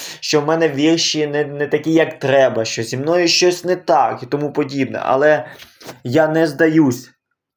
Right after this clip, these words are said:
Я рухаюсь вперед, я стою на своєму, я не здаюсь. Я просто роблю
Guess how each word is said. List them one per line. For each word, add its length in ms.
Я 180
рухаюсь 560
вперед, 560
я 220
стою 400
на 140
своєму, 720
я 200
не 280
здаюсь. 600
Я 420
просто 720
роблю 720